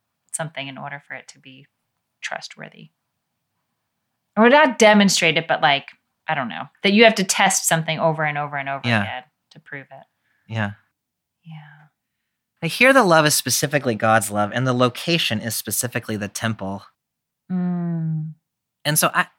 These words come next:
Speaker 2: that specificity, I don't honestly, uh, exactly know what to do with it. Like, it's, you know, this, what we've been saying would work the same if he was throwing himself down from a cliff or from,
Speaker 1: Yeah.
Speaker 2: you know, the Eiffel Tower.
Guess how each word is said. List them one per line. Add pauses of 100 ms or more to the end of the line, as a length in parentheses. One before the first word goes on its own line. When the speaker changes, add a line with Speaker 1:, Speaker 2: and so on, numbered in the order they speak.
Speaker 2:
that
specificity,
I
don't (240)
honestly,
uh, (200)
exactly
know
what
to
do
with
it. (800)
Like,
it's, (360)
you
know,
this, (440)
what
we've
been
saying
would
work
the
same
if
he
was
throwing
himself
down
from
a
cliff
or
from,
Speaker 1:
Yeah. (480)
Speaker 2:
you
know, (320)
the
Eiffel
Tower.